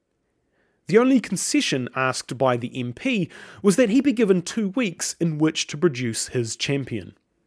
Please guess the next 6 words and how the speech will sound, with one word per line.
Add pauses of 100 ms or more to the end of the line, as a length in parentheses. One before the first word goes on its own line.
(480)
The
colonel
was
taken
back, (340)
but